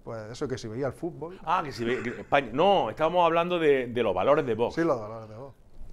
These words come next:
Speaker 2: Que son las, que son los
Speaker 1: En,
Speaker 2: cuatro
Speaker 1: en,
Speaker 2: caminos que llevan a España.
Speaker 1: en res-, en resumidas cuentas,
Speaker 2: En resumidas
Speaker 1: bueno.
Speaker 2: cuentas.
Speaker 1: <laughs>
Speaker 2: Estos dos mandamientos se resumen a uno, ¿no?
Speaker 1: A uno.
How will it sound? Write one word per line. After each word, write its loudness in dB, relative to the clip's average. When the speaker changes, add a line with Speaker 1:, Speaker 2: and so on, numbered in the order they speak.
Speaker 2:
Que 0
son 8
las, 12
que 2
son 8
los 8
Speaker 1:
En, 0
Speaker 2:
cuatro 8
Speaker 1:
en, 10
Speaker 2:
caminos 8
que 2
llevan 10
a 4
España. 4
Speaker 1:
en 2
res-, -10
en -8
resumidas -2
cuentas, 0
Speaker 2:
En -2
resumidas 4
Speaker 1:
bueno. 2
Speaker 2:
cuentas. 2
Speaker 1:
<laughs> 4
Speaker 2:
Estos 8
dos 12
mandamientos 6
se 6
resumen 4
a 8
uno, 6
¿no? 2
Speaker 1:
A -4
uno. 0